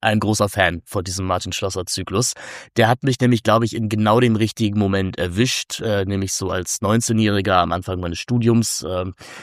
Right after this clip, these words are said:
da wollte ich selber noch Autor werden und hatte die Idee, einen so parodistischen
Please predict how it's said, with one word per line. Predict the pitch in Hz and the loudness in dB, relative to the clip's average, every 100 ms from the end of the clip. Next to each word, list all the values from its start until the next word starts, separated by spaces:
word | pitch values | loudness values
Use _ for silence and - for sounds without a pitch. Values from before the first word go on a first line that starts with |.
| - | -6
da | 113 104 | -2 0
wollte | 101 131 139 | 2 2 4
ich | 107 | 2
selber | 117 127 | 4 4
noch | 113 95 | 2 0
Autor | 101 131 143 120 | 0 0 2 2
werden | 110 113 110 107 | 4 4 4 0
und | 101 - | -2 -4
hatte | 104 98 104 | -4 -2 -2
die | 104 | -4
Idee, | 98 98 101 | -4 0 0
einen | 92 98 92 | 2 0 -2
so | 92 87 | -4 -4
parodistischen | 95 92 92 107 - 110 104 101 98 | -4 -4 -2 -4 -4 -6 -2 -2 -2